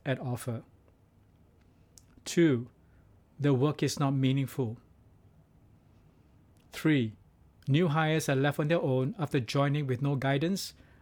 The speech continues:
or regular feedback, and sometimes no interaction with their managers other than tasks assignments. No integration, just onboarding.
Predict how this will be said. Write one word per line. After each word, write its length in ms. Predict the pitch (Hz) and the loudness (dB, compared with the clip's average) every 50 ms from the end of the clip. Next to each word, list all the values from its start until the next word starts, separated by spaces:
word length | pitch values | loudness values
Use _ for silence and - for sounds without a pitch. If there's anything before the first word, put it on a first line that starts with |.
| - - | -6 0
or 120 | 151 151 143 | 0 2 4
regular 360 | 147 147 139 139 139 135 127 | 4 2 2 2 2 0 0
feedback, 720 | - - - 196 185 147 - 131 131 127 127 - - - _ _ _ _ _ _ _ _ _ _ - | 0 0 0 0 0 0 0 0 0 0 -2 -4 -10 -18 _ _ _ _ _ _ _ _ _ _ 0
and 140 | 143 131 | 0 0
sometimes 480 | - - 156 156 151 165 151 139 - - | 2 2 0 0 2 0 -2 -2 -2 0
no 340 | 139 139 147 160 180 185 190 | 0 2 4 4 4 4 2
interaction 600 | 175 151 - 160 151 151 139 - - 156 151 135 | 2 0 -2 -2 -2 -2 0 0 -2 -2 0 0
with 140 | 135 131 120 | 0 -2 0
their 100 | 135 123 | 0 0
managers 760 | 123 123 135 147 156 160 143 - 139 131 127 127 123 - - - - - - - - _ - | 2 2 2 2 2 0 0 0 0 0 0 0 -2 -4 -10 -16 -20 -20 -20 -20 -16 _ -2
other 300 | 156 151 143 151 160 151 | 0 0 2 2 0 0
than 240 | 131 139 131 123 117 | 0 0 -2 -2 -4
tasks 640 | - - - 160 160 160 - - - - - - - - | -2 0 2 2 4 2 0 -4 -6 -10 -14 -12 -8 -8
assignments. 840 | 135 - - 139 139 135 135 131 113 120 - - - - - - - - - - - - - - _ _ - - - | -6 -4 0 0 2 2 2 0 0 -2 -4 -8 -10 -10 -14 -18 -20 -20 -20 -20 -20 -20 -20 -20 _ _ -20 -8 -2
No 280 | 143 127 139 147 160 214 | 0 2 2 4 2 2
integration, 760 | 180 143 - 160 139 147 147 143 139 - 147 143 139 147 147 - - - - - - - - - - - | 2 0 0 0 2 2 2 2 2 2 0 0 -2 -2 -6 -8 -14 -20 -20 -20 -20 -20 -20 -20 -16 -10
just 500 | - - - 143 135 - - - - - 349 | -6 -2 0 0 0 -2 -4 -10 -14 -12 -6
onboarding. 600 | 226 139 123 117 113 123 123 120 123 117 117 117 | -2 -2 0 0 0 0 0 0 0 -2 -2 -4